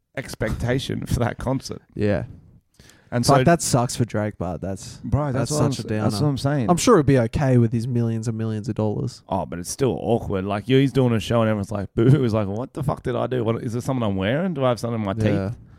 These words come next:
Speaker 1: And then Tyler, Creator, this is actually, I like him after this. He, he goes on a Twitter rant.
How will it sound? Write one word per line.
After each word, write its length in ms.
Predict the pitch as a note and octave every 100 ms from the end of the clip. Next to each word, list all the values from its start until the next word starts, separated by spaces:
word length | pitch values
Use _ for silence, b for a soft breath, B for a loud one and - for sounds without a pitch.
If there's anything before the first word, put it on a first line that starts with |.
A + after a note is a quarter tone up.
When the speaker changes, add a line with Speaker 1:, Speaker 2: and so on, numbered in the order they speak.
| b b b b -
Speaker 1:
And 160 | A2+
then 280 | A#2+ C3+ C#3 - -
Tyler, 340 | A#2+ A#2 B2+
Creator, 440 | B2 A2+ G#2+ A#2+ B2
this 200 | B2 G2+
is 60 |
actually, 360 | A2+ G2+ - A2
I 80 | G2+
like 220 | G2+ G2
him 120 | G2
after 280 | G2 F2+ F#2
this. 520 | F2+ F#2+ G2 - - - b b b -
He, 360 | A2+ B2 A#2 -
he 140 | G#2 A#2+
goes 320 | A2 B2+ A#2
on 80 | A#2
a 80 | G2+
Twitter 340 | - A#2 G2+
rant. 500 | F#2 G2+ F2+ D2+ -